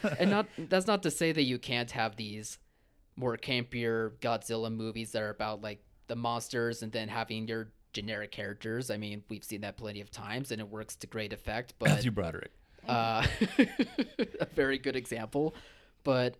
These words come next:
Speaker 2: I don't know, it's just nice that it's kinda back to basics, even for a general audience member, kinda like myself when it comes to Godzilla, that you can just feel the passion of wanting to go back to the basics with it. So, uh, yeah, I was loving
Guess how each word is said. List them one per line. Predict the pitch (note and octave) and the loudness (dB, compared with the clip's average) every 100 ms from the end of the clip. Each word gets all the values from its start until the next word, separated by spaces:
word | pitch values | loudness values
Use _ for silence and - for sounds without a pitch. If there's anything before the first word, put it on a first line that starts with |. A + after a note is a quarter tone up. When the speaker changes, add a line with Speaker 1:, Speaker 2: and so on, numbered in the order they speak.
| _ | _
Speaker 2:
I | F#3 | 4
don't | F#3 | 6
know, | B2+ | 6
it's | C3+ C#3 | 4 4
just | E3 C#3+ C3+ | 4 4 4
nice | B2+ B2+ B2 - | 4 4 2 0
that | A#2+ A2+ A2 | 0 2 0
it's | A#2+ | -4
kinda | - A#2 | -2 -2
back | G#2+ A2+ - | 0 -2 -2
to | G#2+ | -6
basics, | A2 G#2+ - G#2+ A2 - - _ | -4 -4 -2 -4 -6 -10 -18 _
even | D3 D3 | 0 0
for | C3 B2+ A#2 | 0 2 2
a | A2 - | 0 -2
general | B2+ A#2 A2 | -2 0 -2
audience | G#2+ A2 A#2 A#2+ - | -2 -2 -2 -4 -4
member, | B2+ C3+ B2+ | -2 0 0
kinda | B2 A#2 | 0 -4
like | G#2+ G#2 | -4 -6
myself | G#2+ G2 - G2+ A#2+ | -6 -8 -4 -4 -4
when | C3 | -4
it | A#2+ | -4
comes | B2+ B2+ | -6 -6
to | |
Godzilla, | A#2+ B2+ B2 C3 C3 C3 | -2 -2 0 2 2 2
that | A#2 A2+ G#2 - _ _ | 0 -2 -2 -10 _ _
you | - C3 | -2 0
can | A#2+ | 0
just | A#2+ - | -2 -2
feel | A#2 | -2
the | A2 | 0
passion | G#2 A2+ G#2+ - G2+ G2 | 2 2 0 -2 -4 -6
of | G2 G#2 | -6 -6
wanting | G#2 | -6
to | F#2+ | -6
go | G2+ | -6
back | F#2+ F#2 - | -6 -8 -8
to | |
the | F2+ | -14
basics | - E2+ E2 D#2+ - | -10 -10 -8 -12 -12
with | E2 E2+ | -12 -10
it. | D#2+ - | -12 -12
So, | - F2+ F#2 - _ _ _ _ - | -10 -6 -6 -8 _ _ _ _ -12
uh, | G#2 G#2 G2+ - - | -8 -6 -8 -12 -8
yeah, | A#2+ C#3 A#2 - | 0 0 0 0
I | A#2+ A#2 A2+ - _ | 0 0 -2 -10 _
was | A#2 G#2+ G#2 - - _ _ _ - - _ | -6 -6 -8 -14 -16 _ _ _ -20 -20 _
loving | C3 G#2+ B2+ B2 A2+ | -12 -4 -2 -2 -4